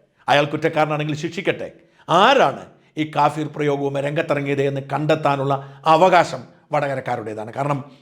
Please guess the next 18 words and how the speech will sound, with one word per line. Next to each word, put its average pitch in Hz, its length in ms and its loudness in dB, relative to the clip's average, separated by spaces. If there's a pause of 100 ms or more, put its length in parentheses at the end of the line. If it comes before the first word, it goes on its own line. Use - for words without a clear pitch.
(120)
വടകരക്കാരെ 156 580 4 (320)
വെറും 151 220 4
വർഗീയവാദികളാക്കി 143 920 0
മാറ്റാൻ 131 240 -4 (360)
അനുവദിച്ചുകൂടാ. 113 560 -4 (400)
വടകരയിൽ 175 540 4 (420)
ഷാഫി 214 360 4
പറമ്പിൽ 185 300 -2 (220)
എന്ന 160 140 -4 (220)
മുസ്ലിം 185 400 -2
സമുദായത്തിൽപ്പെട്ട 160 680 0
നേതാവ് 147 340 2 (380)
ജയിക്കാതിരിക്കാൻ 160 760 2
വേണ്ടി 143 180 -8
സി 185 160 6
പി 185 140 0
എം 165 60 -4 (100)
തട്ടിക്കൂട്ടിയ 156 560 -2